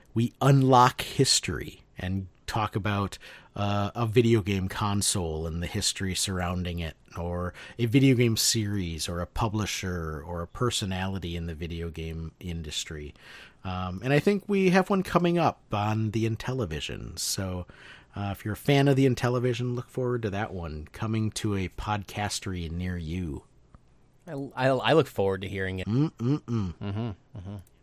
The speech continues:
Speaker 1: Yeah, yeah, yeah. Delicious, delicious. I think that's it. I think we're done.
Speaker 2: I think so. It's been a, it's been a long episode, but, uh, I feel like a very fun episode.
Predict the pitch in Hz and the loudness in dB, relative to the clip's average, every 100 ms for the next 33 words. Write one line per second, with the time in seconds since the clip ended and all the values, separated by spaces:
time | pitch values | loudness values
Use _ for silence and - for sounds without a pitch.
0 | - 90 101 101 104 98 98 - _ 92 | -8 -4 -4 -2 -4 -4 -6 -10 _ -8
1 | 87 92 85 - - - 85 87 - 80 | -6 -6 -6 -8 -10 -10 -8 -8 -8 -8
2 | - - - - - - - - - - | -8 -8 -16 -20 -20 -20 -20 -18 -18 -18
3 | - - _ 117 196 254 269 190 254 - | -20 -20 _ 8 8 10 10 12 10 8
4 | _ - 139 220 247 151 170 139 101 170 | _ 0 4 4 4 8 8 6 -2 -6
5 | - 165 190 98 175 - 214 165 127 123 | -2 -2 -2 -4 -8 2 6 8 6 4
6 | 185 120 110 123 160 175 - - 123 110 | 2 2 4 6 6 4 0 4 4 6
7 | 110 107 - 113 107 107 - 123 120 117 | 2 0 0 -2 2 2 0 -2 2 2
8 | 113 110 98 107 110 110 - 220 185 127 | 2 -2 -4 -2 -2 -4 -6 -6 -6 -8
9 | 98 - 90 95 | -12 -12 -10 -12